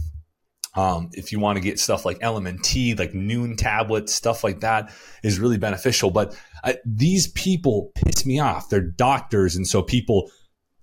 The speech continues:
trust them with their life, right? They think that everything that comes out of these guys' fucking mouth is, is fact,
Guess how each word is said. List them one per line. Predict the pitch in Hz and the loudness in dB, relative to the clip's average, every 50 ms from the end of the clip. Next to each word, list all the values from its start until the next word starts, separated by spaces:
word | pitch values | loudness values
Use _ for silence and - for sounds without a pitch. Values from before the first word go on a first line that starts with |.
| _ _ _ | _ _ _
trust | - - - 147 143 131 - - - | -2 0 2 4 4 4 2 2 2
them | 147 135 127 | 2 4 4
with | 123 117 - - | 4 2 2 2
their | 117 101 98 | 2 2 2
life, | 95 90 73 64 - - - - - - _ _ - | 0 -2 -4 -4 -8 -10 -10 -10 -12 -14 _ _ 0
right? | 104 104 101 - | 2 2 2 4
They | - 104 | 2 0
think | 101 - 139 123 104 | 2 2 0 0 0
that | - 113 - - - | -2 -6 -4 0 0
everything | 127 123 135 139 - 147 131 120 | 2 4 4 4 4 4 2 0
that | 101 | -2
comes | 101 - 117 104 101 | -4 -2 -2 0 2
out | 110 107 104 | 2 2 2
of | 104 98 | 2 0
these | 98 90 87 | 0 -2 0
guys' | 92 101 95 95 90 80 85 - | 0 2 2 2 0 -2 -4 -6
fucking | - - 104 - - 95 87 85 85 | -2 -2 -2 -2 -2 -6 -6 -4 -2
mouth | 101 110 98 85 87 90 - - - - - - _ _ _ _ | 0 0 0 0 -2 -2 -4 -6 -14 -14 -14 -20 _ _ _ _
is, | - 101 101 98 95 87 85 - - | 0 2 4 4 4 2 0 -4 -4
is | 107 101 - | -4 -4 -4
fact, | - - 101 95 95 - - - _ - - | -4 -4 -4 -4 -4 -4 -10 -6 _ -6 -6